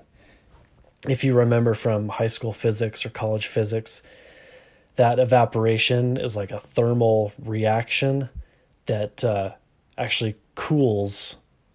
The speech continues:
as it evaporates off your skin. So when you're sweating, that's a good thing.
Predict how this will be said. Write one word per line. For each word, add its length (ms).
as 260
it 80
evaporates 560
off 180
your 80
skin. 320
So 520
when 160
you're 80
sweating, 520
that's 220
a 60
good 200
thing. 220